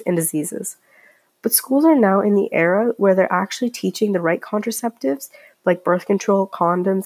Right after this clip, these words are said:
I U Ds, and actually an abstinence. Schools are also teaching S T Ds and S T Is and actually how you can contract them, which is great. But I don't understand how parents can be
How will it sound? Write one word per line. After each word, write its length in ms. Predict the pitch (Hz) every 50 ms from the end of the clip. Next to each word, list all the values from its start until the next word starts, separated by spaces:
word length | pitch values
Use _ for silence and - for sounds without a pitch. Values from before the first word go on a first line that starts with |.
| -
I 120 | - 185 185
U 160 | 190 190 190
Ds, 340 | 190 185 180 180 180 180 -
and 80 | 202 196
actually 560 | - 185 185 190 - - - 214 214 226 - - _
an 80 | 196
abstinence. 760 | - - 175 170 180 - - - - 202 - - - - - - _ - - - _ _ _ _ _ _ _ _ _ _ _
Schools 340 | - - - 240 247 240
are 140 | 240 220 -
also 240 | 208 220 226 - 277
teaching 480 | 262 - - 202 196 - 214 196 - -
S 160 | 190 185 -
T 160 | - 226 208
Ds 260 | 190 196 185 190 202
and 120 | 208 202 -
S 200 | - 180 185 -
T 160 | - - 208 185
Is 240 | 165 160 165 196
and 120 | - - -
actually 420 | - - - - - - - 196
how 100 | 180 190
you 120 | 180 185 175
can 180 | - - 185
contract 540 | - - 185 170 - - 180 180 - - - -
them, 160 | 208 - - _ _
which 160 | 196 196 -
is 120 | 190 180
great. 540 | - - - 160 101 104 - - - _ _ _ _ _ - _ - - _ _ _
But 80 | - -
I 80 | 233 254
don't 120 | 294 311
understand 640 | 285 277 262 254 - - - - 180 175 185 202 -
how 140 | - - 185
parents 500 | - - - 190 190 208 220 233 - -
can 160 | - 214 185
be 300 | 185 190 190 185 -